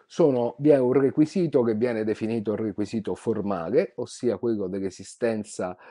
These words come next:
eh, di una personalità giuridica, un requisito che viene definito, eh, di carattere strutturale e che è quello, eh, che,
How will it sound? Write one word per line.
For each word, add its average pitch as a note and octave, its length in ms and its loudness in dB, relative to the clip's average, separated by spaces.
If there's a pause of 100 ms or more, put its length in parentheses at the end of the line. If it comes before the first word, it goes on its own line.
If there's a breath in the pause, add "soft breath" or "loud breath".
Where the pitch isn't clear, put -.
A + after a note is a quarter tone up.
(120 loud breath)
eh, G2+ 340 -2
di G#2+ 120 -2
una A2 320 0
personalità G#2 880 -4
giuridica, F#2 720 -6 (540 soft breath)
un F#3+ 480 6
requisito D3+ 680 2
che C3 140 2
viene C3+ 300 2
definito, C3 1200 2
eh, - 40 -20
di C3 180 -6
carattere D3 540 0
strutturale B2+ 1040 0
e G#2 180 -10
che E3 200 4
è - 100 -4
quello, C3+ 960 2
eh, - 60 -20
che, C#3 300 0